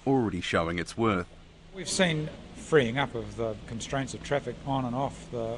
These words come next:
Speaker 2: Auckland Harbour Bridge. It'll work even better when we complete the Newmarket Viaduct replacement, which all Aucklanders will see that big blue machine up there, because,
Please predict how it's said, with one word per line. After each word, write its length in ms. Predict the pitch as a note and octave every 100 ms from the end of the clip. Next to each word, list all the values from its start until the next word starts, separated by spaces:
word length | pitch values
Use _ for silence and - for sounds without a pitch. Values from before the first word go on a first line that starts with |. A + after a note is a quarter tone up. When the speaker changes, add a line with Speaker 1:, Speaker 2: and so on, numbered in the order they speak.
| C#3
Speaker 2:
Auckland 360 | C#3 - A#2 A#2 G2
Harbour 240 | C3+ A#2+
Bridge. 420 | G#2+ F#3 C#3+ - - - - - - - -
It'll 220 | - D#3
work 280 | D3 F3+ D#3
even 300 | E3 B2+ A#2+
better 300 | E3+ G3+ C3
when 160 | C3 B2+
we 80 |
complete 500 | A#2+ C3+ A#2+ D3+ C#3 -
the 200 | B2+ A#2
Newmarket 500 | B2+ B2 A#2+ A#2 B2+
Viaduct 480 | A#2 D3+ B2+ A2 -
replacement, 520 | A2 C3 B2 G3 F3+ A#2
which 80 | - - C#3
all 180 | B2 B2+
Aucklanders 400 | - A2+ A#2 A2+
will 100 | A#2
see 220 | - C#3+
that 220 | B2 A#2+ -
big 180 | C3+
blue 180 | A#2 D3
machine 640 | C3 A#2+ - E3+ D#3 C#3 C3
up 140 | B2+ -
there, 220 | A#2+ B2 C3+
because, 440 | C3+ D3 D3 C3